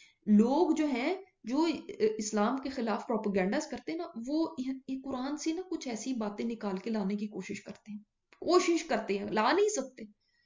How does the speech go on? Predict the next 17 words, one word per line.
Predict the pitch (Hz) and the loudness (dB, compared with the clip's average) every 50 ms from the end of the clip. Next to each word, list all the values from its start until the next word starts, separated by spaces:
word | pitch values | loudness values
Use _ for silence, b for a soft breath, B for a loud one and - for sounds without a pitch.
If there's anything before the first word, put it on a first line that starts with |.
| _ _ _ _ - | _ _ _ _ -2
इस | 247 | 2
देखिए, | 285 302 339 359 | 2 4 4 4
इसमें | 339 320 311 - - | 4 2 0 2 4
इवज | 233 202 254 285 254 262 | 4 6 6 6 6 4
नहीं | 240 226 220 220 208 | 4 2 0 0 -2
है, | 208 B B B B | -4 B B B B
वो | - - - 294 | -6 -2 2 4
इवज | 262 214 277 294 240 247 | 6 6 8 6 8 8
निकालने | 214 208 196 202 202 196 185 180 196 208 220 240 | 8 8 8 6 4 2 2 2 4 4 4 2
की | - 294 277 | 0 -2 -2
कोशिश | - 202 190 - 214 214 - | 0 0 0 0 0 -2 -4
करते | - 185 - - - - 208 | -6 -10 -14 -12 -12 -10 -8
हैं। | 208 208 - _ _ _ _ _ _ _ _ _ _ _ _ _ _ _ _ _ _ _ _ _ _ _ _ _ _ _ _ _ _ _ _ _ _ - _ b b b b b b b b b b b b b b b - | -8 -8 -10 _ _ _ _ _ _ _ _ _ _ _ _ _ _ _ _ _ _ _ _ _ _ _ _ _ _ _ _ _ _ _ _ _ _ -20 _ b b b b b b b b b b b b b b b 4
अब | - 302 - 233 - - - - _ _ _ _ _ _ _ _ _ _ _ _ _ _ _ _ _ _ _ _ _ _ _ _ _ _ _ - - | 4 4 4 2 -4 -8 -12 -18 _ _ _ _ _ _ _ _ _ _ _ _ _ _ _ _ _ _ _ _ _ _ _ _ _ _ _ -10 0
कुरान | - 226 226 226 - 214 220 240 277 311 370 392 381 | 4 4 4 4 4 4 6 8 8 10 10 10 8
कहता | - 262 220 - - - - 175 | 6 4 4 2 2 -2 -4 -4
है | 170 165 180 - | -4 -4 -6 -12